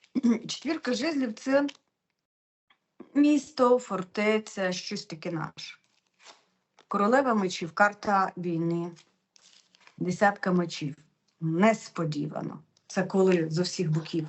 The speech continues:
раз, новини йдуть. Трійка кубків га-, гарна карта, але якщо вона в гарному оточенні, а вона тут, це новини про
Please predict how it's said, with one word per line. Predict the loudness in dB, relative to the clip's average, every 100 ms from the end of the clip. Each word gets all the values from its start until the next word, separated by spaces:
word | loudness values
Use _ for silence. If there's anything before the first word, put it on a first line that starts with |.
| -8
раз, | 0 4 4 2 -6 -20 -20 _ _ _ -20 -20 -2
новини | 4 4 4 0 0 -2
йдуть. | -2 -6 -8 -12 _ _
Трійка | 0 2 2 -2
кубків | -4 -4 -2
га-, | 2 2 2 0
гарна | 0 0 -2 -6
карта, | -4 -6 -8 -8
але | -2 -2
якщо | -2 -2 0
вона | 0
в | 0
гарному | 0 0 -2 -4
оточенні, | -6 -8 -10 -10 -14 -12
а | -6 -4
вона | -2 0
тут, | 0 -4 -6
це | -2 0
новини | 0 -2 -2 -4 -4 -6 -8 -10 -16 -20 _ _ _ _ _ _ -6
про | -4 -2 -4